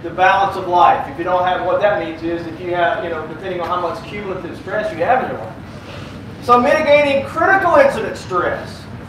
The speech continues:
training, pre-crisis preparation and education. That's what's happening right now. That's what you're in here experiencing right now.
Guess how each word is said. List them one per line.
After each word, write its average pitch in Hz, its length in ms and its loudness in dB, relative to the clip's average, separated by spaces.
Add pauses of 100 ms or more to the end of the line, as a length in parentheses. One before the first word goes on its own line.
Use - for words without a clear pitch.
training, 349 760 4 (840)
pre-crisis 294 920 6
preparation 262 720 4
and 226 100 0
education. 233 760 -2 (140)
That's 220 360 4
what's 208 160 -2
happening 214 440 -2
right 190 260 4
now. 180 300 -6
That's 180 280 0
what 220 140 -4
you're 269 140 -2
in 208 220 -2
here 170 320 -6 (240)
experiencing 202 680 -4
right 202 320 8
now. - 400 -6